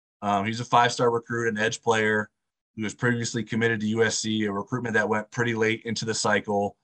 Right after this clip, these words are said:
Um, that was a pretty massive recruiting win for Notre Dame. Now, now maybe you would say, "Well, Dalen Hayes' career didn't necessarily pan out to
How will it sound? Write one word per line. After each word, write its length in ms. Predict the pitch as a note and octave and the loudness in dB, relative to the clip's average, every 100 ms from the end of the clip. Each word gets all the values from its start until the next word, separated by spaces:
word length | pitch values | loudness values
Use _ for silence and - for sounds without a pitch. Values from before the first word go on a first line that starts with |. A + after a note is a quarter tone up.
| _ _ _ _ G#2+ | _ _ _ _ -8
Um, 320 | G2 F#2+ F#2 | -4 -4 -2
that 180 | A#2 C3 | 0 2
was 120 | C3+ | 0
a 60 | A#2+ | 0
pretty 220 | C3 A#2+ | -2 0
massive 440 | A2 A2 - G2+ | 2 0 -2 -8
recruiting 480 | G#2 - A#2 G#2+ G2+ | -10 -6 -4 -2 -2
win 180 | G2+ G2 | -4 -6
for 180 | - G2+ | -6 -4
Notre 280 | G2+ F#2+ | -4 -4
Dame. 340 | F#2+ F#2+ F#2 F#2 _ _ _ _ | -4 -4 -6 -14 _ _ _ _
Now, 320 | G2+ G2 G2 G2 | 0 0 0 -2
now 100 | G2+ | -2
maybe 240 | G#2 G#2 | 0 0
you 160 | G2+ G2 | -2 -2
would 120 | F#2+ | -2
say, 160 | G#2+ F#2+ | 2 2
"Well, 160 | G2 | 2
Dalen 280 | G2 G#2 G2 | -2 -2 0
Hayes' 300 | G#2 F#2+ F#2+ | -2 -4 -8
career 260 | - G#2 F#2+ | -6 -4 -2
didn't 200 | G2 G2 | -4 -6
necessarily 340 | F#2 G2+ F#2 | -4 -2 -2
pan 260 | - G2 F#2+ | -2 -4 -2
out 220 | F#2+ - | -4 -4
to 280 | F2+ F2+ | -6 -6